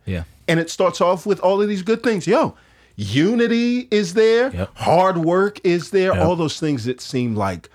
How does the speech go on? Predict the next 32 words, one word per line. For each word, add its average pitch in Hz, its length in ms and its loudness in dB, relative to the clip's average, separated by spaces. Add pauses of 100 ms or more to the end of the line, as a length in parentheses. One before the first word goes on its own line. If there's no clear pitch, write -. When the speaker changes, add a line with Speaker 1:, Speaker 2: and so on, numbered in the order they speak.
(140)
Speaker 2:
virtues. 101 840 -2
Speaker 1:
Yeah. 87 160 -2 (320)
Speaker 2:
But 104 200 -8
unity 135 360 0
and 156 120 -2
hard 123 340 -2
work 80 400 -8
are 90 140 -8
not 85 280 -10 (140)
virtues 95 840 -6
Speaker 1:
Mm. 87 300 -4 (140)
Speaker 2:
or 123 200 -2
vices. 123 720 -6 (280)
They 101 120 -4
are 131 180 0
vehicles 139 880 -2
Speaker 1:
Yeah. 85 240 -4 (200)
Speaker 2:
to 147 100 -4
get 247 380 -2
you 107 80 -4
somewhere. 85 480 -6
And 113 100 -2
the 101 60 -2
most 107 220 -2
important 175 320 -4
thing 165 100 -4
about 160 180 0
a 165 60 -2
vehicle 156 600 -2 (360)
is - 140 -8
who's 123 280 -2
driving. 101 640 -4